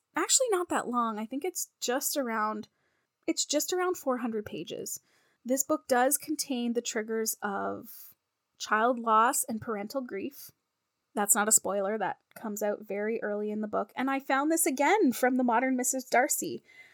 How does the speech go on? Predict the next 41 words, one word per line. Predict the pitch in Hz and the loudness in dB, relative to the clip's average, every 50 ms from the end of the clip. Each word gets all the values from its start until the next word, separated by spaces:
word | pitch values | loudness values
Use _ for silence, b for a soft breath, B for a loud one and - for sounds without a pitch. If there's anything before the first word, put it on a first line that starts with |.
| b b b | b b b
One | b 254 294 320 | b 2 2 2
of | 392 403 | 4 2
the | 440 | 2
commitments | 403 - 285 277 262 - 269 262 - | 0 2 2 0 2 2 0 2 2
of | 262 226 | 2 4
our | 220 214 | 2 4
buddy | 214 196 202 220 214 | 4 2 2 2 0
reads | 220 214 202 220 208 208 - | 0 0 0 0 0 -2 0
is | - 233 - | 0 0 -2
to | - 233 | -2 -2
pull | - - - 247 247 | -6 0 2 2 2
books | 233 233 233 - | 2 2 2 2
from | - - 202 202 | 0 0 0 -2
the | 190 | 0
backlist. | 190 170 165 190 - - - - - - - - - _ _ - | 2 2 2 2 0 -4 -4 4 6 8 8 8 6 _ _ -8
Um, | 214 202 202 202 208 208 208 | -6 -4 -2 -2 -2 -2 -2
and | - 226 233 | 0 2 4
that | 247 254 - 226 | 4 4 4 4
generally | - 240 226 262 294 311 302 294 285 | 4 4 4 4 4 2 2 4 4
means | 262 254 240 220 214 214 | 2 2 2 0 -2 0
books | - 196 208 - - - | 2 0 2 2 0 0
from | - 214 196 196 | 0 -2 -4 -2
twenty | 196 - - 208 196 202 208 | -4 -6 -4 -4 -4 -4 -4
twenty | - - 208 214 202 202 190 - | -4 -4 -4 -4 -4 -6 -4 0
or | - 214 185 - - | 2 4 4 4 2
earlier, | - - - - - 220 233 240 262 262 277 330 339 b b b b b b b b b | 0 0 0 2 0 0 2 2 2 2 2 0 -2 b b b b b b b b b
so | - - 294 269 | 6 6 6 8
that | 262 269 269 247 - - | 8 8 8 8 6 2
we | 233 233 240 247 240 233 | -2 -4 -2 -2 -2 -2
can | 220 - - - 240 226 226 226 - | -4 -6 -4 -2 0 0 0 0 2
access | - 233 262 - - - 294 - - | 2 2 2 2 2 2 2 0 0
books | - 214 214 - - - | 0 0 0 0 0 -4
quickly | - - - 214 214 - 233 220 | -2 -2 -4 -4 -4 -4 -6 -4
from | 214 - 220 208 | -4 -4 -4 -2
our | 190 185 | 0 0
libraries. | 202 208 202 208 214 240 254 254 262 277 302 311 311 - 240 | 0 2 0 0 0 0 0 0 0 0 0 2 2 2 2
We're | 226 226 202 - | 2 2 4 6
all | - 208 202 202 220 208 - | 6 8 8 8 8 6 4
avid | 180 196 208 208 214 208 | 2 2 2 2 0 0
library | 208 208 196 208 202 208 202 202 208 208 | 0 0 0 0 0 -2 -2 -2 -2 -4
users. | 208 214 226 240 - 285 285 294 320 330 - | -4 -4 0 2 4 4 6 4 6 4 4